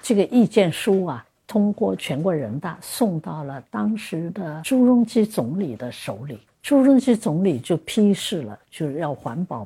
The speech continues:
部调查这个事儿，到底水质怎么样。当时叫国家环境保护总局。后来呢，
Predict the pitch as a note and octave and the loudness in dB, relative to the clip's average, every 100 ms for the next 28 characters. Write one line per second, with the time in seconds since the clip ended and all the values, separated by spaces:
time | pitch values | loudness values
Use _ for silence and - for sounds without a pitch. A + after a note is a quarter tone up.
0 | - G#3 - G3+ C#3+ - A#2+ E3 C#3 - | 0 2 4 2 0 -4 -8 -6 -6 -4
1 | F3+ - - F#3+ D3+ D3 - C#3+ A2+ E3+ | -4 -6 -10 -8 -6 -6 -4 -6 -6 -6
2 | C3 B2 A2 B2+ D#3+ F3+ F3 E3 D3+ F3 | -6 -8 -10 -10 -8 -6 -6 -8 -8 -6
3 | C#3 - C#3 - E3+ - _ - D3 E3+ | -6 -6 -6 -6 -8 -8 _ -12 -8 -6
4 | - E3+ D3 A#2+ A2 D#3 D3+ A#2+ C3 B2+ | -6 -6 -6 -8 -10 -10 -8 -8 -8 -8
5 | A2+ - _ - - D4 F#3+ D#3 F#3 G3 | -10 -12 _ -14 -2 0 0 -2 -4 -6